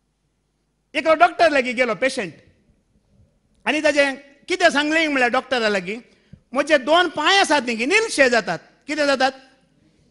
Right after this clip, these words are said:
निलशे म्हळ्यार ब्लू, ब्लू, पळय मू. "म्हजे केदार रे पांय निलशे जातात डॉक्टर, काय?" म्हणलें, "वाकात आसा गे," म्हणलें.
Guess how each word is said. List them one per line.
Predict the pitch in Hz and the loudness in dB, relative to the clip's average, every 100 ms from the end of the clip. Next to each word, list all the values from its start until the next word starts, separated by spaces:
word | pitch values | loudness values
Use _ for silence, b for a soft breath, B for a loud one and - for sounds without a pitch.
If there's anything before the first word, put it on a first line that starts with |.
| 208 | -4
निलशे | 302 - 285 | -4 0 0
म्हळ्यार | 269 269 330 - _ _ _ | 2 0 -2 -12 _ _ _
ब्लू, | 202 311 285 | -2 -2 0
ब्लू, | 262 320 220 - _ _ _ _ | -2 -2 -4 -10 _ _ _ _
पळय | 247 269 | -4 -4
मू. | 269 - - _ _ _ _ _ _ _ _ - _ - | -4 -8 -14 _ _ _ _ _ _ _ _ -20 _ -8
"म्हजे | 302 349 | -4 -2
केदार | 320 320 339 403 381 | 0 2 4 4 2
रे | |
पांय | 285 302 330 | 0 -2 -2
निलशे | 339 370 466 359 330 | 0 -2 -2 0 2
जातात | 294 285 269 | 2 0 -2
डॉक्टर, | 240 202 285 | -2 -4 -2
काय?" | 302 | -2
म्हणलें, | 302 285 | 0 0
"वाकात | 311 302 | 0 -2
आसा | 254 233 | -4 -4
गे," | 220 240 | -2 -4
म्हणलें. | 247 202 156 | -4 -8 -12